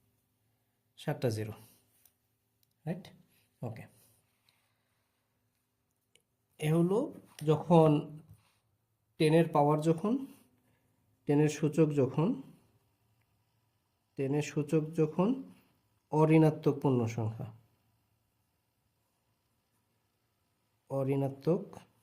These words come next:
পূর্ণ সংখ্যা, পূর্ণ সংখ্যা মানে ভগ্নাংশ হবে না, এবং অঋণাত্মক মানে কি?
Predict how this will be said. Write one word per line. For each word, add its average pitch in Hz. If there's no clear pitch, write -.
পূর্ণ 131
সংখ্যা, 113
পূর্ণ 143
সংখ্যা 151
মানে 170
ভগ্নাংশ 151
হবে 165
না, 220
এবং 175
অঋণাত্মক 160
মানে 143
কি? 117